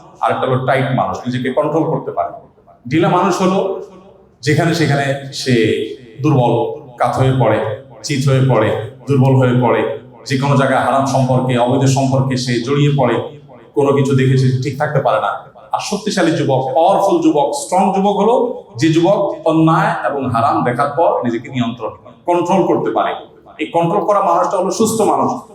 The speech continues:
আর যে নিজেকে কন্ট্রোল করতে পারে না, এই তো অনেক রোগী আছে, অনেক রোগ আছে যে ডাইরেক্ট হয়ে যায়, কন্ট্রোল করতে পারে না। সুস্থ মানুষ নিজেকে কন্ট্রোল করতে পারে। এজন্য যে যত বেশি তাকওয়াবান, সে ততটা স্ট্রং মানুষ,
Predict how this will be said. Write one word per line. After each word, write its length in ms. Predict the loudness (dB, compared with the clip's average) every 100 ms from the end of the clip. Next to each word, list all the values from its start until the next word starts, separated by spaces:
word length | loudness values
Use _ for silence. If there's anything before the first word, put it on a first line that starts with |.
| -6
আর 280 | -2 0 2
যে 80 | 4
নিজেকে 340 | 4 4 2
কন্ট্রোল 380 | 0 0 2 2
করতে 240 | 2 0
পারে 200 | 0 0
না, 100 | 0
এই 60 | -2
তো 320 | -2 -2 -2 -8 -8 -2
অনেক 220 | 0 2
রোগী 220 | 2 4
আছে, 200 | 2 0
অনেক 240 | 0 0 0
রোগ 160 | 2
আছে 300 | 2 0 -4
যে 60 | -2
ডাইরেক্ট 320 | 0 0 0
হয়ে 120 | -2
যায়, 220 | 0 -2 -4
কন্ট্রোল 260 | -2 0 2
করতে 200 | 0 0
পারে 200 | -2 -2
না। 120 | -4 -12 -20 -14
সুস্থ 280 | -4 -2 0
মানুষ 280 | 0 0 -2 -6 -12
নিজেকে 340 | -12 -8 -6
কন্ট্রোল 260 | -4 -4 -4
করতে 200 | -6 -6
পারে। 360 | -8 -8 -12 -20 -20 -8 -2
এজন্য 460 | 0 0 0 -2 -8
যে 280 | -2 0 2
যত 180 | 2 2
বেশি 320 | 0 0 -2 -2
তাকওয়াবান, 800 | -2 0 2 2 0 -4 -10 -18 -20 -6
সে 140 | -2
ততটা 540 | 0 0 0 0 -2 -4
স্ট্রং 460 | -8 -2 2 2
মানুষ, 260 | 2 0 -2